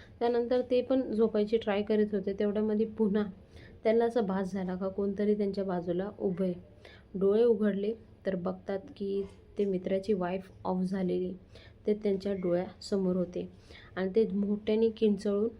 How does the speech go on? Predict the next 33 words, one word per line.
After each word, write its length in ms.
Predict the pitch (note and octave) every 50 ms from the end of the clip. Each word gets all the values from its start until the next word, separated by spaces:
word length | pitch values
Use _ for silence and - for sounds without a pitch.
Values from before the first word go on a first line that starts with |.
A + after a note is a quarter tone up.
| - -
बाहेर 260 | F#3 F#3+ F#3 F3+ F#3+
पळाले. 440 | - - F#3+ F3+ E3+ E3+ E3+ F3+ F#3+ F#3 - - - - - - - -
त्यानंतर 380 | - F#3 F#3 F#3+ F#3+ G3 A3 A3 A3 -
ते 80 | A#3+
त्यांच्या 300 | A3+ A3+ G#3 G3 F#3+ G#3+
घरीच 360 | F#3 G3+ G3 F#3+ G3 G3 - - -
निघून 320 | - G3 F#3+ F#3 F#3+ F#3+ F#3+
गेले 240 | F3+ F3+ F3+ F3+ F3
डायरेक्ट. 360 | F3 E3 E3 D#3+ G3+ G#3 - - - - - - - - - -
दुसऱ्या 280 | G3 G#3+ G#3+ A3 C4 C#4
दिवशी 300 | C4 C#4 C4+ C4 C4+ C4+
जेव्हा 240 | B3 C4 B3+ B3+ A#3
मित्र 260 | G#3+ G#3 G#3 - G#3+
येतोय 380 | A3 G#3 F#3+ F#3+ - F#3 F#3+ G#3 G#3 - - - - - - - - -
तेव्हा 160 | G#3 G3+ G3+
त्याला 240 | G3 G3 G#3 G3 G3
ही 160 | G3+ G#3 G#3
सगळी 260 | G#3 - G3 F#3 G3+
गोष्ट 380 | G3 F3+ F3+ F3+ F3 - - G3
सांगतोय 420 | G3 G3 F#3+ F3 E3 E3 - F3
की, 280 | E3+ F3 - G3 G3+ - - -
"असं 220 | F3+ - - G3
असं 160 | F#3+ F#3 - F#3+
तुमच्या 340 | - F#3+ F#3 F3+ - F#3+
घरात 300 | F#3 F#3 F#3+ F3+ F3+ G#3+ A3 - - - - - - - - F3+
झालेलं." 480 | E3+ F#3+ G3 F#3 F3+ F3+ F3+ F3 F3+ F#3 F3+ - - - - - - -
तो 40 | G3
बोलतो, 260 | G3+ G3+ G3+ - A#3
"हां, 300 | A3 G3+ A3+ A3+ G#3+ G3
हे 420 | F#3 F3 F#3 G#3 G#3+ A3 A#3 A3+ - -
नेहमी 320 | G3+ G3+ A3 A3+ B3 C#4
होतंय. 440 | C#4 A3 A3+ G#3 G#3 - G#3+ F#3 D#3+ - - - - - - - - - - - - - - - - - G#3+ F#3+
जेव्हापासून 500 | G#3 G#3 G#3 G#3 G#3+ G#3+ G#3+ A3 G#3+